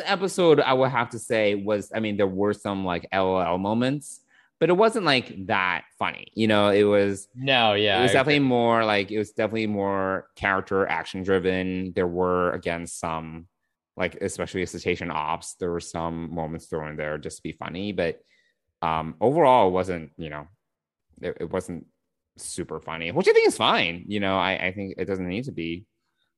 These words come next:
Speaker 1: I think that the great thing about Lower Decks is that it offers, like, it offers a lot of variety, and it could be funny, it could be silly, but it can also give us a really action-packed episode like this and wouldn't miss a beat, you know?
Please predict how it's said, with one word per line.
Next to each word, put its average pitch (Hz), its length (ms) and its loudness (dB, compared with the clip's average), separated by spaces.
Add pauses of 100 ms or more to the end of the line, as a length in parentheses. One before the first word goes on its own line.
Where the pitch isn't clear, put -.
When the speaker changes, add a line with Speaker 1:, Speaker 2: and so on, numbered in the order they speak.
(120)
Speaker 1:
I 92 80 -2
think 95 180 0
that 90 260 0
the - 60 -4
great 90 240 0
thing 98 80 -4
about 87 240 -2
Lower 90 220 0
Decks 90 320 -6
is 85 80 -10
that 87 180 -4
it 85 260 -6
offers, 85 560 -4
like, 82 400 -10
it 95 200 -8 (160)
offers 90 260 -2
a 92 60 -6
lot 80 140 -2
of 80 40 -6
variety, 80 640 -4 (560)
and 92 300 0
it 95 80 0
could 98 80 -10
be 90 100 -4
funny, 147 540 4
it 107 60 0
could 98 80 -4
be 98 40 -6
silly, 107 760 -2 (600)
but 90 180 0
it 95 120 0
can 101 100 -4
also 87 720 -2 (300)
give - 160 0
us - 160 -2
a 87 100 -2
really 85 480 -4
action-packed 82 800 -8
episode - 320 -10
like 82 180 -10
this 78 360 -6
and 98 240 -14 (560)
wouldn't 87 260 -2
miss 82 160 -8
a - 60 -20
beat, 80 260 -8
you 82 80 -10
know? 87 200 -6